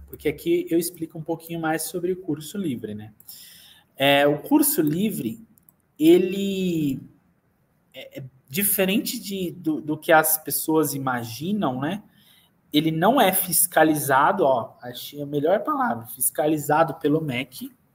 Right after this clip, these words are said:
tá? É, até porque ele é encarregado pelos cursos de graduação e pós-graduação, lato sensu e estrito sensu.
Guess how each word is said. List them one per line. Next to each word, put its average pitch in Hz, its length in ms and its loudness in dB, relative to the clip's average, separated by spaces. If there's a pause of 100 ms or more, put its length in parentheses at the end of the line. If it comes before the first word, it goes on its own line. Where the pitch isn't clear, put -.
tá? 135 320 -4 (720)
É, 135 540 0 (280)
até 151 260 2
porque 180 300 0
ele 196 120 6
é 202 40 -2
encarregado 196 960 2 (220)
pelos 190 300 2
cursos 185 360 -4
de 190 120 -6
graduação 202 540 4
e 202 60 0
pós-graduação, 226 880 -4 (440)
lato 135 260 0
sensu 170 380 -6
e - 20 -6
estrito 185 380 -8
sensu. - 520 -8